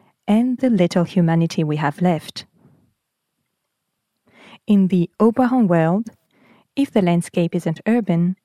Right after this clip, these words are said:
it's built by time and erosion. Always the structure,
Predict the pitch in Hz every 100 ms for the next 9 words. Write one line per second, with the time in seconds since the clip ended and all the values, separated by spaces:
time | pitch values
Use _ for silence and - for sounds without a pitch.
0 | _ _ _ _ 226 - - 262 277 240
1 | 170 175 - 180 202 226 196 175 180 160
2 | 175 170 160 160 160 - _ - - _
3 | _ _ _ _ - - - 208 233 247
4 | 247 - 247 - 170 165 - 190